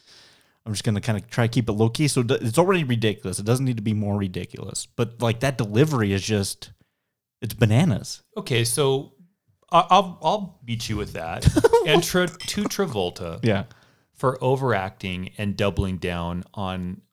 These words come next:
Speaker 2: absurd dialogue. There's at one point where, like, I said the line before he said the line 'cause it was so clearly coming.
Speaker 1: With the bartender.
Speaker 2: "I'm not your friend!"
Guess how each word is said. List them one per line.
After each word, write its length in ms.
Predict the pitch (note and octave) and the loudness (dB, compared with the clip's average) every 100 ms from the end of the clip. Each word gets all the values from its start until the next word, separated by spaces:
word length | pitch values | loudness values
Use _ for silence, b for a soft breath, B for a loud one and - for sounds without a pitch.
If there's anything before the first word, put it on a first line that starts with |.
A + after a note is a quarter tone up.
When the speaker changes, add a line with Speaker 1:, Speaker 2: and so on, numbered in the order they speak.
| _ _ - | _ _ -8
Speaker 2:
absurd 720 | G2+ F#2 - - A2+ F2+ E2+ E2 | -8 -6 -6 -4 -4 -4 -6 -8
dialogue. 600 | D#2+ D#2 E2 - - - _ _ _ A2+ | -8 -8 -10 -12 -14 -18 _ _ _ -8
There's 180 | G2+ F#2+ | -4 -2
at 80 | |
one 140 | G2+ F#2+ | -4 2
point 240 | F#2+ F#2 | 2 0
where, 180 | F2 F2+ | -6 -6
like, 180 | F2 E2+ | -6 -6
I 180 | - F2 | -2 -2
said 260 | - F#2+ | 0 -2
the 80 | F2+ | -2
line 320 | F2 E2+ F2 | -4 -4 -6
before 480 | E2 - F2+ E2+ E2 | -8 -10 -6 -6 -6
he 180 | - C3 | -6 -4
said 240 | - F2+ | -4 -6
the 60 | E2 | -8
line 240 | D#2 E2+ | -10 -10
'cause 160 | - F2+ | -10 -8
it 20 | |
was 120 | E2 | -6
so 140 | - F2+ | -6 -8
clearly 580 | - - B2 G2+ F2 E2 | -10 -6 -4 -4 -6 -10
coming. 420 | - F2 F2+ G2 | -10 -10 -10 -8
Speaker 1:
With 120 | B2+ A#2 | -4 -2
the 60 | |
bartender. 520 | G#2 G#2+ A2 C#4+ C#4+ | 0 -2 2 2 2
Speaker 2:
"I'm 100 | D#4+ | 2
not 400 | G4+ D#4+ - - | 4 4 2 2
your 160 | G#4 F#4+ | 2 2
friend!" 920 | - - C5+ C#5+ A#4+ C#4+ A3 D#3+ D#3+ | 0 4 6 6 4 0 0 2 2